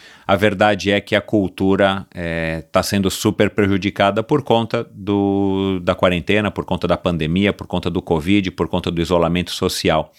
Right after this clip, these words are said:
E, e aí há muita,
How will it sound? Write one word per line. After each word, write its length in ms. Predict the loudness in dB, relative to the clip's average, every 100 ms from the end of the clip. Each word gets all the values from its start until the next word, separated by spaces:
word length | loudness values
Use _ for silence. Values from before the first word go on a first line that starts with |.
| -20 -20 -20 -20 -20 -20 _
E, 640 | 2 4 4 4 2 0
e 140 | 2 4
aí 180 | 4 4
há 160 | 4
muita, 480 | 2 -2 -2 0 -2